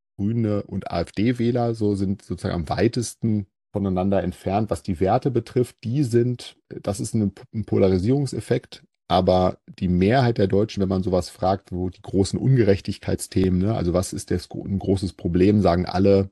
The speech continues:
die Ungleichheit der Vermögen ist ein Problem, da sind sich fast alle Deutschen einig. Fast alle sagen, man, man sollte sich, ähm, mehr um die Gemeinschaft kümmern. Die Deutschen sind sehr, vertrauen einander sehr stark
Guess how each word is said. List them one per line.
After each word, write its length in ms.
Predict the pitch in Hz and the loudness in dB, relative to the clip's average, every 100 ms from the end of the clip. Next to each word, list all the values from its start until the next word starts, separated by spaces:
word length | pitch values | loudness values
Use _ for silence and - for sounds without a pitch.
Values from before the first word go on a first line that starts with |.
| - | -6
die 120 | 98 | -6
Ungleichheit 500 | - 101 92 92 90 | -2 0 0 0 -2
der 300 | 90 85 85 82 _ | -2 -2 -4 -8 _
Vermögen 580 | - 101 92 104 139 135 | -4 2 6 6 6 4
ist 140 | 104 | 0
ein 160 | - 101 | -4 -4
Problem, 400 | - 95 98 104 | -4 0 2 2
da 60 | 90 | -2
sind 160 | 87 | -4
sich 100 | 87 | -8
fast 240 | - 95 95 | -6 -6 -4
alle 140 | 92 | -4
Deutschen 360 | 90 87 - 98 | -2 -2 -4 -6
einig. 420 | 90 104 101 98 | -4 -2 -2 -4
Fast 340 | - 101 - | -6 -8 -6
alle 200 | - 92 | -4 -2
sagen, 540 | 87 85 87 92 90 - - | 0 0 0 -2 -4 -6 -8
man, 420 | 87 82 87 - | -6 -4 -4 -4
man 360 | 57 76 82 85 | -8 -4 -2 0
sollte 500 | 80 90 - 87 85 | 0 0 -2 -2 -2
sich, 400 | 85 82 - - - | -4 -6 -8 -16 -10
ähm, 460 | 87 82 80 82 | -8 -6 -6 -2
mehr 180 | 85 85 | 2 2
um 80 | 90 | 2
die 100 | 90 | 2
Gemeinschaft 540 | 90 82 101 107 - | 4 4 2 0 -2
kümmern. 380 | - 101 95 95 | -4 -2 0 -2
Die 240 | 90 87 - - | -2 -6 -6 -2
Deutschen 380 | 85 87 - | 0 0 -2
sind 260 | 85 82 80 | -4 -4 -6
sehr, 460 | - 85 85 85 82 - _ | -4 -2 0 -2 -4 -10 _
vertrauen 540 | - 98 - 85 127 143 | -6 -6 0 4 6 6
einander 380 | 101 98 104 | 4 4 4
sehr 180 | 95 101 | 4 2
stark 560 | - 107 104 113 - | 0 -2 0 -2 -6